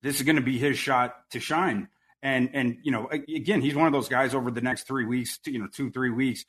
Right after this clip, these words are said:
where he's gonna get a shot to plant his flag and, and, and win that role for the season going forward. So we'll, we'll see how the rest of his camp goes.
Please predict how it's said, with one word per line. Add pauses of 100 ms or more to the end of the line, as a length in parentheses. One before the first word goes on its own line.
(240)
where
he's
gonna
get
a
shot
to
plant
his
flag
and,
and, (240)
and
win
that
role
for
the
season
going
forward. (320)
So
we'll,
we'll
see
how
the
rest
of
his
camp
goes.